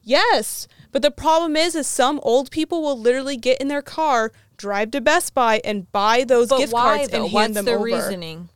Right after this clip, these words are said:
Speaker 2: to the bank? Like, why
Speaker 1: That's
Speaker 2: would they
Speaker 1: exactly.
Speaker 2: Oh, it just doesn't make sense.
Speaker 1: It
Speaker 2: They
Speaker 1: doesn't
Speaker 2: still
Speaker 1: make
Speaker 2: do it.
Speaker 1: sense, but I, because they're putting, they're threatening you, and they're like, "If you don't do it, we're gonna call the cops."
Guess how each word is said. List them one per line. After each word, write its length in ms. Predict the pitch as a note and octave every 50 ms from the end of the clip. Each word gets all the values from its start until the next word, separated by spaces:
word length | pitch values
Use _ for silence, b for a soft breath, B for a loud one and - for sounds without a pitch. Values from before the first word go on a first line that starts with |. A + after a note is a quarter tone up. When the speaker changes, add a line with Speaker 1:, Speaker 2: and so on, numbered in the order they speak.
| _
Speaker 2:
to 120 | - - G3+
the 120 | F#3 F#3
bank? 500 | - G3 F#3 E3 - - - - - _ _ _ _ _ _ _
Like, 180 | - G3 F#3+ G#3
why 60 | A#3
Speaker 1:
That's 80 | B3+
Speaker 2:
would 60 | C4 B3+
they 40 |
Speaker 1:
exactly. 720 | C#4+ - - C#4 C#4+ F4 - - E4+ D4 A3+ F#3+ F#3 G3 - _ _ _ _
Speaker 2:
Oh, 80 | - F#3+
it 80 | G3+
just 100 | G3 G#3
doesn't 180 | G#3 A3 F#3+ G3
make 140 | F#3+ F3+ -
sense. 240 | - F3 D3+ E3 -
Speaker 1:
It 40 |
Speaker 2:
They 60 | - -
Speaker 1:
doesn't 100 | C4+ C#4+
Speaker 2:
still 100 | C4+ D4
Speaker 1:
make 140 | C4+ C4+ C4
Speaker 2:
do 60 | -
it. 20 | -
Speaker 1:
sense, 220 | D#4 D4+ C#4+ B3+
but 180 | - B3+ A#3 -
I, 100 | A3+ A#3 - - _ _ -
because 440 | G#3+ A#3+ - - B3 C#4 D4+ D4+ -
they're 180 | - C#4+ C4
putting, 440 | A#3+ - - B3 B3+ C4+ C#4 C4+ C4+ - -
they're 280 | G#3+ A#3+ A#3 A3+ G#3+
threatening 540 | G3 - - - A3+ G#3 A3 A3 - C4+ C4+
you, 140 | C#4 C#4+ D4
and 80 | C#4 B3+
they're 100 | A#3+ A#3
like, 240 | A#3 G#3+ G#3 G#3 b b b b b b b
"If 140 | - A3+ -
you 80 | A3 A#3
don't 180 | B3 B3 A#3+
do 180 | - C#4 C#4+ C#4
it, 120 | B3+ -
we're 100 | - G#3+
gonna 140 | G#3+ A3 G#3+
call 200 | G#3+ - A3+ A3
the 60 | F#3+
cops." 540 | F#3 - - G3+ - - - - - - -